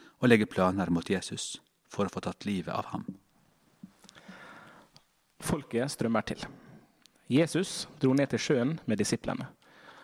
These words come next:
Speaker 2: og en mengde mennesker fra hele Galilea fulgte etter. Også fra Judea,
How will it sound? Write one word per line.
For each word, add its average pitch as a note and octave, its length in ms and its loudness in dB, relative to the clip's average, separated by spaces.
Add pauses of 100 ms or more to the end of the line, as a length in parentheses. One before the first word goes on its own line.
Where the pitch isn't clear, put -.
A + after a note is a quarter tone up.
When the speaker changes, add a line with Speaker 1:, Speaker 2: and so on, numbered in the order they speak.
(140)
Speaker 2:
og A2 140 4
en A2 100 4
mengde C#3 320 2
mennesker C#3+ 480 2
fra - 160 -2
hele C#3+ 380 2
Galilea B2+ 420 4 (160)
fulgte G#2+ 320 -2
etter. - 240 -10 (800)
Også D3 300 2
fra A#2+ 100 4
Judea, C#3 460 4